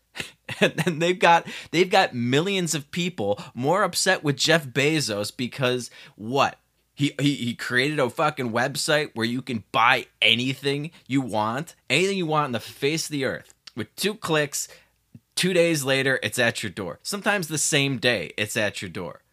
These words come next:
"Oh, he's not paying his workers enough." Oh, okay. Well,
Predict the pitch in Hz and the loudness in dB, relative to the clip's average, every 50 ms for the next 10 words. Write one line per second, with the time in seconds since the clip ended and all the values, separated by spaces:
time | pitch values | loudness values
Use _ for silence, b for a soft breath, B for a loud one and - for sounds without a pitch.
0 | _ - 143 135 113 101 131 135 127 147 151 147 117 - - - 151 135 143 143 | _ 0 2 2 4 2 0 0 -2 -2 -2 -4 -4 -6 -4 -2 -2 -2 -2 -2
1 | 139 143 143 123 117 104 104 113 110 107 - - 92 90 85 - 85 80 76 57 | -2 -2 -2 -4 -4 -4 -2 -2 -2 -2 -2 -6 -8 -8 -8 -10 -10 -12 -14 -16
2 | - - _ _ _ _ _ _ _ _ _ _ - - 139 139 - - 135 139 | -18 -20 _ _ _ _ _ _ _ _ _ _ -4 -2 -2 -2 0 -2 -2 -2
3 | 139 - 113 98 92 92 - b b b b b - 110 117 123 127 120 - | -2 -4 -6 -6 -6 -8 -10 b b b b b -2 0 2 2 2 0 -2